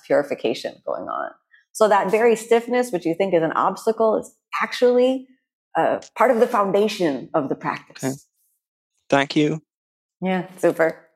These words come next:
Speaker 1: <laughs> Good. Anyone here have another question?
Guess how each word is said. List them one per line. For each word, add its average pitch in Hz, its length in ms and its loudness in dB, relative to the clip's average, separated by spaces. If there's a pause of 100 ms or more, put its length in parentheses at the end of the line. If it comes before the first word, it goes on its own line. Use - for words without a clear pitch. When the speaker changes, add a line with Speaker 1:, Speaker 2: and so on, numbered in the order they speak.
(440)
Speaker 1:
<laughs> - 680 -18
Good. 262 180 -2 (920)
Anyone 208 420 2
here 220 200 2
have 208 140 0
another 208 300 2
question? 285 480 -2